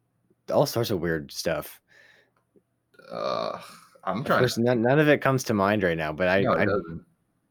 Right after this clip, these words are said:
Speaker 1: I mean, there's always the pink pineapples.
Speaker 2: Pink pineapple. That's natural, though, so I can't
Speaker 1: I don't know if you can call that natural. It's
Speaker 2: Okay,
Speaker 1: definite-,
Speaker 2: okay.
Speaker 1: it, it, it,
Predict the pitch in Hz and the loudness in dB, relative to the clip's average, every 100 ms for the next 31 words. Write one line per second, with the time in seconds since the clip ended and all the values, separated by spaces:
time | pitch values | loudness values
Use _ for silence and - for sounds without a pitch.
0 | _ - - - _ - 127 127 120 127 | _ -20 -20 -20 _ 0 2 2 2 6
1 | 139 143 123 - - 117 98 104 95 87 | 8 8 6 -2 -2 -2 0 0 0 0
2 | 78 80 80 82 - _ _ _ 117 110 | -4 -4 -4 -6 -10 _ _ _ -8 -6
3 | 101 87 82 82 - 110 - 104 90 98 | -2 0 0 -4 -2 0 0 0 0 0
4 | 80 78 78 - 80 78 - 92 - 110 | -4 -6 -6 -8 -6 -4 -4 -6 -4 -4
5 | 101 - _ 135 202 226 180 156 143 127 | -4 -8 _ 4 6 8 8 8 4 4
6 | 123 127 117 92 80 85 - 76 78 135 | 4 4 4 2 -2 -4 -6 -6 -2 2
7 | 123 117 131 139 143 131 85 92 - 92 | 4 6 6 6 4 4 2 0 -2 -2
8 | 78 107 - - 127 131 | 0 -2 -2 -2 0 2